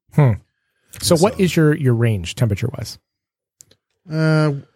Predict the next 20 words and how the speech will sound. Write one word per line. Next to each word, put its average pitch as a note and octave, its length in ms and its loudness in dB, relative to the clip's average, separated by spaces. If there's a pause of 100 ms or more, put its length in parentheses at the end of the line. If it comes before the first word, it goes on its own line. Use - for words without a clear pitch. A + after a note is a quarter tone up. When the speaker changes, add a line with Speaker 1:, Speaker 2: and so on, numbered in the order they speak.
(280)
Speaker 3:
we F3 140 0
like G3+ 240 2
to F#3 160 2
keep E3+ 360 -2
the C#3 120 4
room B2 760 2 (100)
at A#2 180 -2
about G#2+ 720 0 (1200)
sixty-eight, A2 1400 -2 (200)
uh, B1+ 280 -16 (260)
Speaker 1:
Okay, B2 200 0
so - 120 0
home B2 120 -2
temperature. B2 180 2 (220)
Speaker 3:
sixty-six, A#2 280 2
Speaker 1:
Yeah. C3+ 460 2
Speaker 3:
sixty-eight, A#2 1200 -4
Speaker 2:
Yeah. F2+ 200 -16
Speaker 3:
you A#2 120 -2
know. A2 400 -6